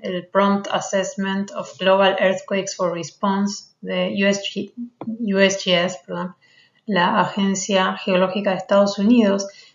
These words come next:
que provee una evaluación rápida de los impactos de, de los terremotos a nivel, eh, mundial,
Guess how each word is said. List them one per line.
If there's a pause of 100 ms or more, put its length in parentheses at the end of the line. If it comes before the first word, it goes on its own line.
(220)
que
provee
una
evaluación
rápida (400)
de
los
impactos
de,
de
los
terremotos
a
nivel, (600)
eh,
mundial,